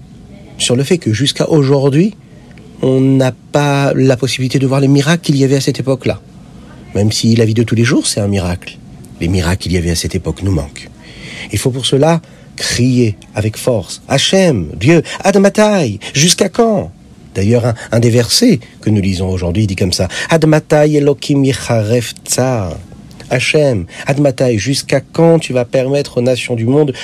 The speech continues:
de dire des choses aussi déplacées sur toi et sur le peuple juif et avec tout ça ? Avec cet exil qu'on est en train de vivre, on est capable de voir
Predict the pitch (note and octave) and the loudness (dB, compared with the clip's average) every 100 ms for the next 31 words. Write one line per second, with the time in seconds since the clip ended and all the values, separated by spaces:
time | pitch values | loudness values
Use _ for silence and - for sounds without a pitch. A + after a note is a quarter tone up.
0 | - - C3 C#3+ C3+ B2+ - C#3+ C3 A#2+ | -6 -2 2 2 0 -2 0 0 0 -2
1 | - D#3+ F3 F#3+ - - - A2 C3+ B2 | 0 4 4 2 -4 -16 -4 0 2 2
2 | C3 B2 E3 D#3 G#2 - - - - - | 0 2 0 0 -2 -12 -20 -10 -10 -8
3 | - F2 F2+ G2+ - - G#2+ - F#2+ G2 | -4 -4 -4 -8 -18 -6 -4 -2 -2 0
4 | F#2+ E2+ F#2 E2 D#2 - - - - - | -2 -2 -4 -4 -6 -8 -16 -20 -20 -4
5 | A2+ G2+ - - - - - - - - | -2 -2 -4 -6 -6 -8 -18 -20 -20 -18
6 | - - C3+ D#3 D3 D3 A#2+ E3+ D#3 C3+ | -12 -2 0 2 0 -2 2 2 2 0
7 | B2+ A#2+ B2 G#2+ G2 F#2+ C3 E3+ D#3 C#3+ | -2 -2 -2 -2 -2 0 4 4 4 2
8 | A#2 B2+ C3+ B2 A2+ G#2 A2+ D3+ D#3+ B2+ | 0 -2 0 0 0 0 2 2 2 -2